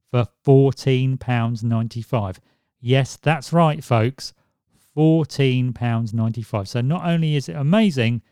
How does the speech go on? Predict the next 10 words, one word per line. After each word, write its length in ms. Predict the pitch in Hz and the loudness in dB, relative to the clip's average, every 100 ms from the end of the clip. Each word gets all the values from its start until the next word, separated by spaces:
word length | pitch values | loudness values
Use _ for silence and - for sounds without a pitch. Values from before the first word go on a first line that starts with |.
| _ _ | _ _
it's 200 | 151 - | -10 -4
amazing 800 | 113 117 127 127 127 113 117 147 | -4 -2 0 0 -2 -4 -6 -6
value. 580 | 160 107 117 110 98 90 - _ _ - | -6 -4 -4 -4 -6 -12 -18 _ _ 0
They 140 | 156 | 4
are 140 | 170 | 6
also 300 | 185 196 - | 4 2 0
looking 300 | 175 170 160 | 0 0 0
for 140 | 143 143 | -2 -4
slow 560 | - - 147 170 175 | -6 -6 -2 0 0
pickers, 640 | 160 123 - 107 101 - | 0 -4 -4 -4 -4 -8